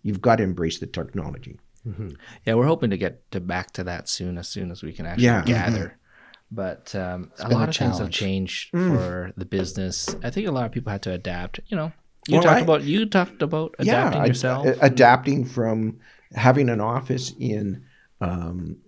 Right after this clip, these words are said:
Speaker 1: a real estate office to having an office in my home and adapting to that and, and embracing that. I mean,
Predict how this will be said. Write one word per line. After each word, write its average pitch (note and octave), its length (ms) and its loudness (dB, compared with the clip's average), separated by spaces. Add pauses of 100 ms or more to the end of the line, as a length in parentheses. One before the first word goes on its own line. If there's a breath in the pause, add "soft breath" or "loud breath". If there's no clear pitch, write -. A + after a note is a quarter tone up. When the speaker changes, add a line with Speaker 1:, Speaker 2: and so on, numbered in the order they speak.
(120)
Speaker 1:
a D3 100 -4
real D3 240 0
estate E2 260 -2
office F2 460 -4
to G#2 560 0
having G#2 380 0
an G2 120 -2
office G2+ 560 -4 (420 soft breath)
in G#2 120 0
my F#2+ 140 0
home A#2 600 0 (680 soft breath)
and G#2 680 -2
adapting A#2 560 0
to F#2+ 120 -4
that F#2 240 0
and, G2+ 200 0
and G2 240 -2
embracing G#2 720 -2 (500)
that. F#2+ 320 0
I D2 80 -6
mean, F#2+ 360 -2